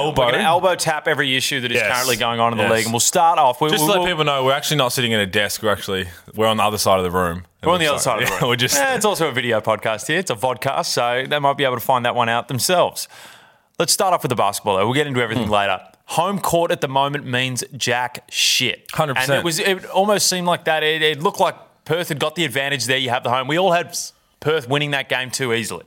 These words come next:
Speaker 1: Yep.
Speaker 2: Nada, no fans, jungle's empty. And credit to Sydney. They came in and they played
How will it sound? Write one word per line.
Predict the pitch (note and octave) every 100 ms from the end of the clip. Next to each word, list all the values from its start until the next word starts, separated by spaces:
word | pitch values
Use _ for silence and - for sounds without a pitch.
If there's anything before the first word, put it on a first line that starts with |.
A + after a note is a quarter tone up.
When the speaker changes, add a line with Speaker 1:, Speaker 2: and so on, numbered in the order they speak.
| -
Speaker 1:
Yep. | A2 - - - -
Speaker 2:
Nada, | A2 D3 D#3+ D#3 - -
no | B2 F#3
fans, | - D#3+ D3+ D3+ - -
jungle's | A#2+ D#3 F#3 D#3+
empty. | C#3 B2+ C#3+ A#2+ -
And | - C3+
credit | A3 A3+
to | F3+
Sydney. | D#3 E3+ A#2
They | C3+ C#3
came | - E3 D#3+
in | D#3
and |
they | C#3
played | B2 D3+ B2+